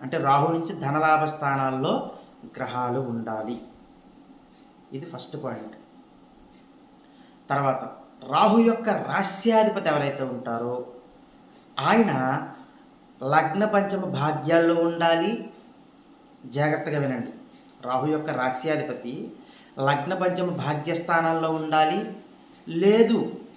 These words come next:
రాహు యొక్క రాస్యాధిపతికి లగ్నాధిపత్యం కానీ, పంచమాధిపత్యం కానీ, భాగ్యాధిపత్యం కానీ రావాలి. అర్థమైందా?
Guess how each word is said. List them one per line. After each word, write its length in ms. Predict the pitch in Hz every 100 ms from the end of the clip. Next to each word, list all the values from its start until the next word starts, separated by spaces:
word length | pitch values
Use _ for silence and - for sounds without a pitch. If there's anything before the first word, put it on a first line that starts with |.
| - - - - - -
రాహు 340 | - 151 190 226
యొక్క 240 | 226 -
రాస్యాధిపతికి 1200 | 175 143 175 - - 220 226 226 202 - 165 190 143 151 175 - - - - 127
లగ్నాధిపత్యం 960 | 123 131 147 160 160 156 151 147 147
కానీ, 300 | 143 143 156 165 - - - - - - - - -
పంచమాధిపత్యం 800 | 135 135 151 160 156 156 - 156
కానీ, 280 | 147 147 185 - - - -
భాగ్యాధిపత్యం 1000 | - 135 160 165 143 165 160 151 - 139 131
కానీ 240 | 127 165
రావాలి. 540 | 160 123 117 107 104 - - - - - - - - - - - - - - - - - - - - - - - - - - - - - - - - - -
అర్థమైందా? 500 | 117 113 131 143 139